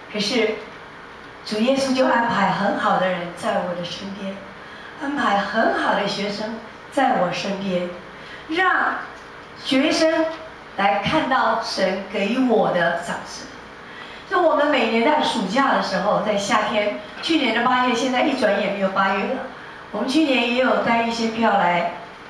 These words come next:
啊，分送给各位朋友啊。我们这个慈善是用在社区人士上，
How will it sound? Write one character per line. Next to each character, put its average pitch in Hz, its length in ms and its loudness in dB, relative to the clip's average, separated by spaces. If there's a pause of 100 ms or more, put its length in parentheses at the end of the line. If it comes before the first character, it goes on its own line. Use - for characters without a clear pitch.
(320)
啊， 196 280 -2 (400)
分 262 160 4
送 262 220 2
给 190 180 0
各 240 100 2
位 214 120 4
朋 190 280 -2
友 190 100 2
啊。 - 400 -2 (500)
我 208 120 2
们 233 160 0
这 320 80 2
个 277 120 0
慈 262 220 -4
善 269 220 2
是 262 160 0
用 294 180 2
在 262 380 2 (140)
社 311 300 2
区 262 280 2
人 180 180 2
士 - 160 -2
上， - 420 0